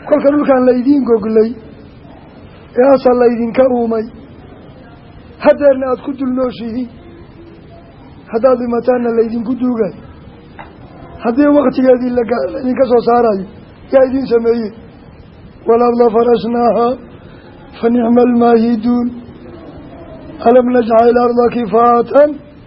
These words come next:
dhulka sow idinkuma filla, "axyaa'an," inaad ku dul noolaataan,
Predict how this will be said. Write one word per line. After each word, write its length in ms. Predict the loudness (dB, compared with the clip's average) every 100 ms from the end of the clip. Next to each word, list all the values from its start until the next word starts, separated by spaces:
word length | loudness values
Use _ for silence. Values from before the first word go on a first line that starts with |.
| -20 -20 -20 -20 -14
dhulka 240 | -8 -4 -2
sow 160 | -2 -2
idinkuma 400 | -6 -8 -6 -6
filla, 320 | -6 -6 -4 -6 -12 -20 -20 -20 -20 -14 -8
"axyaa'an," 560 | -6 -2 -2 0 0 -2 -6 -18 -20 -20 -10 -2
inaad 200 | 2 2 0
ku 60 | -4
dul 160 | -2 2
noolaataan, 560 | 2 4 2 2 0